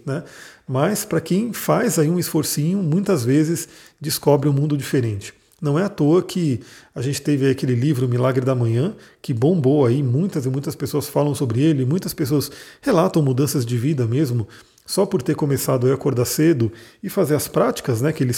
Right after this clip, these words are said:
ele propõe ali, que são os Six Savers. Então, muita mudança pode acontecer. Aliás, esse livro Milagre da Manhã, de repente, pode ser um forte candidato pra eu começar a trazer algumas reflexões de livros aqui. Eu já li ele,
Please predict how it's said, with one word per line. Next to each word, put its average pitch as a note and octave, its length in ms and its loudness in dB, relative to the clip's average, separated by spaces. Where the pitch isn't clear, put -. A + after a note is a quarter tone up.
ele A#2 380 0
propõe C3+ 360 0
ali, C3+ 140 2
que - 80 -8
são C3 220 0
os A#2 80 -2
Six - 240 -4
Savers. D3 640 0
Então, D3+ 340 2
muita F#3 300 2
mudança F3 360 0
pode F#3 220 -2
acontecer. F3+ 560 -4
Aliás, G#3 560 0
esse G#3+ 240 -2
livro D#3 260 0
Milagre C3+ 320 2
da C3+ 100 0
Manhã, C#3+ 280 0
de D3+ 80 0
repente, C3 360 -4
pode C#3+ 220 -4
ser D#3 60 -2
um C3+ 120 -2
forte E3 300 -2
candidato C#3 640 0
pra - 80 -2
eu D3+ 60 2
começar D3 320 4
a C#3 40 2
trazer C3+ 360 2
algumas C3+ 300 0
reflexões C#3 600 -2
de D#3+ 80 -2
livros C3+ 460 0
aqui. B2+ 320 -4
Eu C3 120 -4
já C3 100 2
li B2+ 180 2
ele, F#3+ 360 2